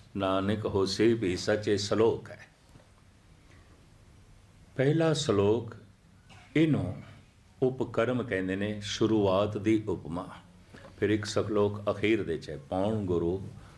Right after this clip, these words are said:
ਪਾਣੀ ਪਿਤਾ, ਮਾਤਾ ਧਰਤ ਮਹਤ।" ਇਹ ਉਪਸੰਗਾਰ ਹੈ, ਸਮਾਪਤੀ ਦੀ ਉਪਮਾ।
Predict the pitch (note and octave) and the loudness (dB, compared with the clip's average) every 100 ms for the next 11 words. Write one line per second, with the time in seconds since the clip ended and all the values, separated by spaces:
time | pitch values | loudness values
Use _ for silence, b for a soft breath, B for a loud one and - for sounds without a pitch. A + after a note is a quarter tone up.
0 | B - F2 E2+ F2 A#2+ A#2+ G2 F2+ D#2+ | B -4 -2 0 0 -2 0 -2 -2 -6
1 | - - - - - F#2 F2 F2 G2+ A2 | -8 -14 -20 -20 -10 -2 -2 -2 0 0
2 | A2 F#2+ F#2+ G2 G#2+ G2 F2+ G2+ - - | 0 0 -2 -2 -2 -2 0 -2 -4 -12
3 | B B B B - - D#3 D#3 D3+ C#3 | B B B B -6 2 2 4 0 0
4 | - B2 A2+ F#2+ F2+ C3+ C3 A2 G#2 - | 0 0 0 0 2 2 0 -2 -2 -2
5 | G2 G2 - B2+ A#2+ G2+ D2 - D2 | 0 0 0 0 2 2 0 -6 -14